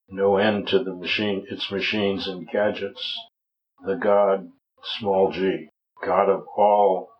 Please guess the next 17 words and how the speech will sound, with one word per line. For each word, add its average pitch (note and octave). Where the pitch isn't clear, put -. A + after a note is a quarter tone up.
the C3
sorts A2
and G2+
sizes. F#2
These G2+
people G#2
make G2+
their G2
own A2
gods F#2
and F2
worship G3+
them, F#3
worship G2
what G2
they've F#2+
made. F#2